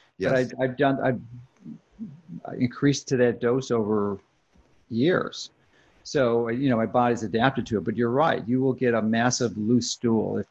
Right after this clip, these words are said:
Speaker 2: almost immediate. It's like a purge. It's like a, a lax, a, a massive laxative.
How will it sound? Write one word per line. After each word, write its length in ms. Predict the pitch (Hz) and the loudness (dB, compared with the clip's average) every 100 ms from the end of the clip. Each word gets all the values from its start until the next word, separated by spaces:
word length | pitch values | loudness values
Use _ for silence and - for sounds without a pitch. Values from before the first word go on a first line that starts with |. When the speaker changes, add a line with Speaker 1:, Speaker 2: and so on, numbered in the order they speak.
| - | -6
Speaker 2:
almost 360 | 147 180 165 127 | 0 2 2 0
immediate. 460 | 113 120 143 123 | 0 2 2 0
It's 140 | - 113 | -2 -2
like 120 | 110 | -2
a 60 | |
purge. 480 | 85 - 135 127 90 | -6 -4 0 0 0
It's 120 | 95 | -6
like 140 | 113 - | -6 -6
a, 80 | 101 101 113 | -8 -8 -8
a 40 | |
lax, 480 | 101 113 120 123 - | -4 2 2 2 -2
a, 80 | 104 | -4
a 340 | 98 110 - | -2 -2 -2
massive 580 | 107 107 127 120 113 90 | -4 0 0 0 -2 -4
laxative. 540 | 104 107 107 - - | 0 0 -2 -8 -16